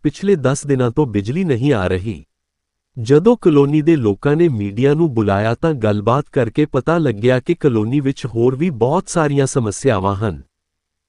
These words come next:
ਕਲੋਨੀ ਦਾ ਮੇਨ ਗੇਟ ਹਜੇ ਤੱਕ ਬਣਾਇਆ ਨਹੀਂ ਗਿਆ, ਨਾ ਹੀ ਚਾਰ ਦੀਵਾਰੀ ਹੈ ਅਤੇ ਨਾ ਹੀ ਸੁਰੱਖਿਆ ਦਾ ਕੋਈ ਇੰਤਜ਼ਾਮ।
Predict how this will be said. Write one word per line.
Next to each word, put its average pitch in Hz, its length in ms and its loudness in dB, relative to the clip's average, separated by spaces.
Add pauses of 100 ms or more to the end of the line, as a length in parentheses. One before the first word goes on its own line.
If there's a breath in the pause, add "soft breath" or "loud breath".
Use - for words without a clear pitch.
ਕਲੋਨੀ 151 440 4
ਦਾ 208 180 4
ਮੇਨ 139 380 0
ਗੇਟ 117 340 0
ਹਜੇ 113 340 0
ਤੱਕ 139 320 -4
ਬਣਾਇਆ 117 440 0
ਨਹੀਂ 135 320 -2
ਗਿਆ, 90 280 -4 (360)
ਨਾ 139 280 2
ਹੀ 202 220 -2
ਚਾਰ 165 300 0
ਦੀਵਾਰੀ 113 500 0
ਹੈ 139 220 0
ਅਤੇ 160 200 0
ਨਾ 104 240 -2
ਹੀ 139 160 -4
ਸੁਰੱਖਿਆ 139 520 -2
ਦਾ 127 160 2
ਕੋਈ 139 300 0
ਇੰਤਜ਼ਾਮ। 117 580 -2